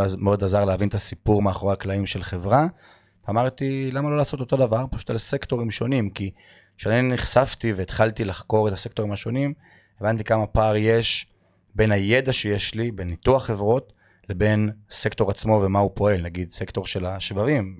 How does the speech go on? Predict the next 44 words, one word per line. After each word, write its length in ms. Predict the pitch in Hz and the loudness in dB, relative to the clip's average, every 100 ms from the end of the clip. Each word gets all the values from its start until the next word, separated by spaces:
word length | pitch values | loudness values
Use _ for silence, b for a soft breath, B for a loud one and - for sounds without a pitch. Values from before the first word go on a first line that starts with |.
| - | -14
אין 120 | 95 | -10
לי 100 | 95 | -4
ידע 240 | 98 107 | 0 2
בזה. 320 | 107 110 131 196 B B B B B _ | 2 4 4 2 B B B B B _
אה, 220 | 95 92 92 | -4 -2 2
ואז 140 | 104 107 | 2 2
התחלתי 500 | - 117 120 127 117 | 4 2 2 0 2
ממש 300 | 101 110 101 | 2 0 0
לשאול 180 | 107 | 0
אנשים 220 | 107 95 113 | 0 0 -2
שעובדים 440 | 98 87 95 110 | -4 -4 0 0
בתחום, 520 | - - 117 147 185 208 b b b _ 92 | 0 -2 2 4 2 -4 b b b _ -2
ופתאום 260 | - 113 | 2 2
הם 80 | 104 | 2
לימדו 380 | 95 95 92 147 | 0 0 2 2
אותי 220 | 143 95 | 2 -6
על 120 | 95 | -8
סוגי 360 | - 104 90 110 | -8 -8 2 4
השבבים, 760 | 117 - 107 101 110 110 104 | 4 2 0 2 0 0 -2
ו-, 40 | 90 | -6
ו-, 100 | 98 90 | -10 -12
ואיך 320 | 95 95 101 | -8 -4 -4
בונים, 420 | 101 110 110 107 92 | 2 2 2 0 -2
וצורך 600 | 87 90 90 - 110 110 | -6 -6 -8 0 2 2
של 120 | - 92 | 0 -2
כל 160 | 101 | -2
שבב. 320 | 92 104 147 175 - _ 135 | 0 2 2 0 -10 _ -14
אמרתי, 240 | 123 - | -14 -10
"אז 280 | 107 101 95 | -8 -8 -8
אם 80 | 98 | -10
אפשר 220 | 95 104 | -6 -4
לבוא 160 | 98 98 | -2 0
ולהנגיש 440 | 98 92 98 104 | -2 -2 -4 -2
את 100 | 101 | -2
זה 180 | 98 98 95 b b b _ | 0 -2 -4 b b b _
לכל 260 | 87 113 110 | 0 2 2
משקיע 440 | 98 - - 107 | 0 -2 0 0
בתחילת, 560 | 95 - 95 98 - 101 | 0 -6 -4 -6 -6 -4
אה, 540 | 95 92 92 92 92 | -4 -2 -4 -4 -6
דרכו, 420 | 92 87 - 120 | -6 -8 -2 0
אם 100 | 98 | 0
לי 160 | 92 104 | 0 0
זה 160 | 95 92 | 0 0
היה, 260 | 104 113 | 2 2